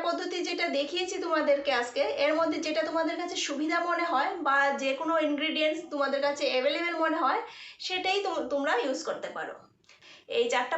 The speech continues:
পদ্ধতি থেকে যে কোনো একটা পদ্ধতি বাছাই করে নিয়ে তোমরা রেগুলার ইউজ করতে পারো। আর রেগুলার ইউজ করলেই কিন্তু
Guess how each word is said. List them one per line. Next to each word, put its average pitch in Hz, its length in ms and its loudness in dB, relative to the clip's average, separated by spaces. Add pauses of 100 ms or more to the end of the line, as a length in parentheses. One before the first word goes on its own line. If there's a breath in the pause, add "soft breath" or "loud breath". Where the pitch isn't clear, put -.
পদ্ধতি 359 300 -2 (100)
থেকে 302 240 0 (160)
যে 320 160 -2
কোনো 370 120 0
একটা 359 300 0
পদ্ধতি 359 380 -2
বাছাই 320 320 0
করে 359 160 0
নিয়ে 359 160 0 (100)
তোমরা 320 200 0 (160)
রেগুলার 247 400 2
ইউজ 285 240 -4
করতে - 300 -6
পারো। - 180 -10 (460 loud breath)
আর 226 140 4 (100)
রেগুলার 311 400 2
ইউজ 359 140 -2 (120)
করলেই 359 340 2
কিন্তু 403 160 0